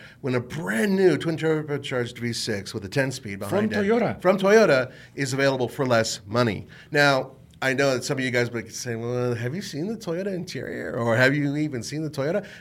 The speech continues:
Speaker 1: I'm not, I'm not arguing that point. I'm talking about for people who want entry-level, full-size truck. Toyota right now is the king when it comes to pricing.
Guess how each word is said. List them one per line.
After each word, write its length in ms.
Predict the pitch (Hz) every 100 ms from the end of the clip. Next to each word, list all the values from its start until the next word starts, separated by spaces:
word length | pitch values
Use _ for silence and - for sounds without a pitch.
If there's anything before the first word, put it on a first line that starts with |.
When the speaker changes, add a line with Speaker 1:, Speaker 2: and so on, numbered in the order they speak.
| - -
Speaker 1:
I'm 100 | 139
not, 240 | 175 175 - 147 143
I'm 100 | 151
not 120 | 151
arguing 380 | 143 139 120 113
that 180 | 107
point. 300 | - 123 104 104
I'm 100 | 143
talking 200 | 165 151
about 220 | 135 110
for 80 | 117
people 240 | 120 123
who 60 | 113
want 240 | 104 98 123
entry-level, 720 | 143 160 127 117 110 107 107 - - -
full-size 500 | 120 107 113 98 -
truck. 340 | 139 107 - - - -
Toyota 320 | 131 135 127
right 160 | 127
now 220 | 120 117 117
is 300 | 107 107 -
the 100 | 113
king 520 | - 156 127 98 95
when 140 | 90 104
it 100 | 104
comes 300 | 113 107 104
to 360 | 107 98 98
pricing. 600 | 95 120 123 123 98 90